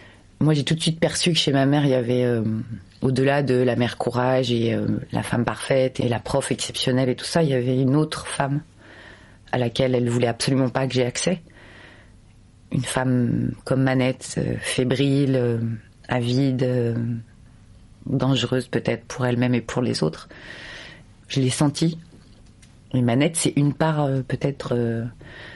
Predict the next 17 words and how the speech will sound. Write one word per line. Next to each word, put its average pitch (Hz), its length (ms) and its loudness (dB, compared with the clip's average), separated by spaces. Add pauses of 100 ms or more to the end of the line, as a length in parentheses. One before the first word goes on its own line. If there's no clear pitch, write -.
(580)
que 123 120 -4
ma 117 160 2
mère 131 220 2
a 117 80 2
obligée 120 400 2
à 123 100 0
taire 131 280 -2
chez 151 140 0
elle. 160 280 0 (840)
Mais 127 100 0
que 110 60 -2
j'ai 123 100 2
reniflé 127 360 0
quand 156 160 2
même 165 180 2
parce - 160 -6
que - 420 -4